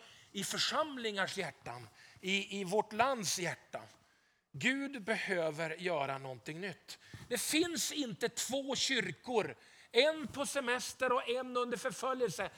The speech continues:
Nej, det är en och samma kropp. Vi kan inte säga att, "Ja, men vi har det så bra och så, och vad synd det är om våra trossyskon." Vi ber lite för dem.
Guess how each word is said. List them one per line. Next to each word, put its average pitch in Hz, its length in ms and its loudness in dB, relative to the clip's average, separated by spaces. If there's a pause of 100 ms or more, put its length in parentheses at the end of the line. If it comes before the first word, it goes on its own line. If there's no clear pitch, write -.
Nej, 277 300 6
det 262 60 2
är 262 320 0
en 254 140 -4
och 247 100 -4
samma 247 360 0
kropp. 269 460 -4 (1120)
Vi 254 120 -4
kan 339 420 6
inte 262 220 0
säga 233 220 4
att, 220 80 6
"Ja, 262 180 4
men 269 100 0
vi 277 120 -4
har 269 320 2
det 247 100 2
så 254 160 -4
bra 214 380 4 (160)
och 202 120 -2
så, 226 120 -2
och 220 100 0
vad 220 120 2
synd 226 440 -6
det 175 60 0
är 170 60 2
om 165 100 -4
våra 156 180 -2
trossyskon." 151 580 -10 (200)
Vi 190 100 -2
ber 202 240 0
lite 143 220 -8
för 120 240 -10
dem. 110 160 -18